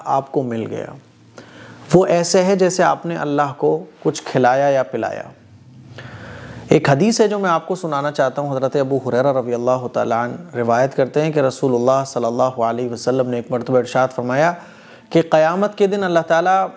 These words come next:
किसी को बुलाएगा और बुला के कहेगा,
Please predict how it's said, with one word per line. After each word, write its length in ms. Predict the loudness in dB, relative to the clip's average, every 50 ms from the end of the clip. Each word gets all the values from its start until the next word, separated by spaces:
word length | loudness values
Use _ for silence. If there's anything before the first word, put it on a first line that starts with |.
| -16 -20 _ _ _ _ _ _ _ _ _ -20 -20 _ -20 _ -16 -6 -2
किसी 240 | 0 0 2 2 2
को 120 | 4 2
बुलाएगा 600 | 2 2 0 0 2 2 2 0 0 -2 -6 -10 -16 -18 -20 -20 -20 -20 -20 -20 -20 -20 -20 -20 -20 -18 -18 -18 -16 -16 -16 -14 -10 -2 2
और 280 | 4 4 4 4 2 0 -2 -4 -4 -2
बुला 300 | 2 4 4 6 6 4
के 120 | 4 2 0
कहेगा, 480 | 2 2 2 4 4 2 2 2 0